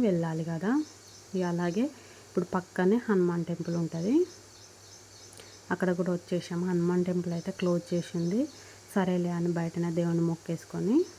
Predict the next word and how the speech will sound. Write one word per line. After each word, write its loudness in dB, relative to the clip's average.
బొట్టు 2